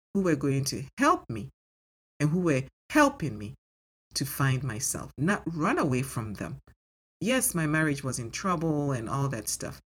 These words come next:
but God had showed me that I needed to focus on me and work on me, and not so much my husband. And so if you are a wife out there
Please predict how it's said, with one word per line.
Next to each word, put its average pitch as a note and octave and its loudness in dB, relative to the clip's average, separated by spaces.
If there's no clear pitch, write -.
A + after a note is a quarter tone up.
but C#3 0
God G3 4
had D4 2
showed E3+ 2
me D3 -2
that C3+ -4
I G#3+ 0
needed C#3+ 0
to D3 0
focus C#3 -2
on B2 -6
me C3 -6
and A#2+ -6
work A#2+ -6
on A2 -8
me, A#2 -6
and D#3 4
not F#3+ 0
so D#3+ 2
much C#3 -2
my A#2 -4
husband. C3+ -4
And E3+ 4
so F3+ 2
if F3 -2
you C4 2
are E4 -2
a C3+ 2
wife D3 -2
out C3+ 0
there D3 -4